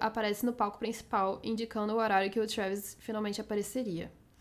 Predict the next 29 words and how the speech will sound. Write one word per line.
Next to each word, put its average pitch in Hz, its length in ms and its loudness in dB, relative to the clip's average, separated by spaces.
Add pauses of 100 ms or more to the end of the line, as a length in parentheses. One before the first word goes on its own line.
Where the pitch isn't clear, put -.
(380)
Isso 277 180 2
causou 277 320 6
com 254 140 0
que 262 80 -2
os 262 120 -2
fãs 214 320 0
começassem 226 680 0
a 226 60 2
se 226 140 -10
comprimir 214 440 0
ainda 220 260 2
mais 226 360 2
na 254 80 2
pista, 214 340 -2
tentando 214 340 -2
chegar 208 380 2
o - 20 0
mais 208 220 0
próximo 208 380 -4
possível 208 340 -4
do 226 60 -4
palco. - 360 -10 (280)
Oito 220 180 4
e 240 40 -2
trinta 254 200 2
e 302 60 4
nove, 214 440 2
a 220 120 2
fã 220 440 0